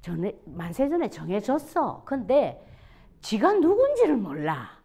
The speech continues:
그러니까 늑대 소년처럼 늑대굴에 끌-, 끌려가가지고 막 사단한테 터지고 막 하나님이 돌아오라고 하나님도 또 문제를 계속 주니까 막 양쪽으로 뺨 맞고 살았단 말이에요.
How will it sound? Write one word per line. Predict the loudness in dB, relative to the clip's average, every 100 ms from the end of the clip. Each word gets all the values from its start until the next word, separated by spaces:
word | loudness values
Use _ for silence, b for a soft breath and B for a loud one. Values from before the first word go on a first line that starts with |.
| _
그러니까 | -6 -4 -4
늑대 | -4 -4 -4
소년처럼 | -2 -4 -2 -4 -4
늑대굴에 | -6 -6 -4 -4 -6
끌-, | -6 -8 -10 -6
끌려가가지고 | -2 0 0 -2 -4 -4 -8
막 | -10 -14 -20 B B B
사단한테 | -4 0 0 0 -4 -10
터지고 | -8 -8 -6 -6 -6
막 | -6
하나님이 | -4 0 2 0 4
돌아오라고 | 4 6 4 2 -2 -4
하나님도 | -4 -2 -2 -4 -6 -8 -8
또 |
문제를 | -6 -4 -2 -2
계속 | -4 -10 -10 -6
주니까 | -6 -6 -10
막 | -14 -18 B B
양쪽으로 | -4 0 0 0 0 0 -4
뺨 | -6 -4
맞고 | -2 -4 -6
살았단 | -8 -8 -8 -12 -14
말이에요. | -16 -20 -20